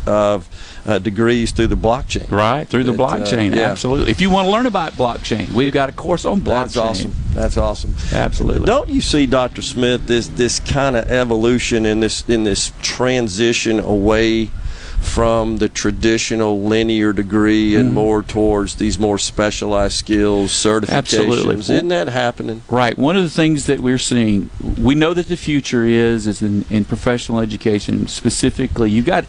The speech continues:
Speaker 2: you, everything you gotta learn, no matter what your degree, you've got to be able to do something, be able to be certified in a skill set.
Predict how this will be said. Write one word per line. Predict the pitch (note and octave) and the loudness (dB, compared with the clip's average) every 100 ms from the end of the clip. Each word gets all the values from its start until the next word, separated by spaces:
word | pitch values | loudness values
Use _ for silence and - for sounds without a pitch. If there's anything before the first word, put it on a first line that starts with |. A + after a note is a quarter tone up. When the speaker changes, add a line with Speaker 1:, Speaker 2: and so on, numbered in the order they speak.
| - | -2
Speaker 2:
you, | C#3 G3 - - - - - | -2 -2 -6 -4 -2 2 2
everything | D3 G3 F3 - D#3 D3 | 2 2 -2 -2 0 2
you | C3+ | 2
gotta | C3+ B2+ | 2 2
learn, | A#2+ A#2+ A2+ A2 A2 | 2 2 2 4 4
no | |
matter | B2 B2 | 4 2
what | A#2 C3+ - | 2 -2 0
your | A#2 | -2
degree, | G#2+ A2+ | 2 0
you've | G#2 D3+ | 0 0
got | C#3+ C3+ | 0 -2
to | G#2 | 0
be | A#2+ | 0
able | A#2 - | 0 0
to | F#2 | -2
do | - B2 | 0 0
something, | A#2+ - A#2 A2 - - - - - - - - - - - - - - - - | 0 -2 0 0 -2 -4 -4 -4 -4 -2 -2 -2 -2 -2 0 -2 -2 -2 -2 2
be | A#2+ | 2
able | B2 | 2
to | G#2+ | 2
be | G#2+ | 0
certified | G2 - B2+ A#2 - A2 G#2 | 0 0 2 0 -2 -4 -2
in | G#2+ G#2 | -2 0
a | G#2 | 0
skill | F#2+ - - G#2+ | -2 -4 -2 -2
set. | G2+ - G#2+ G#2+ | -2 -2 -2 -2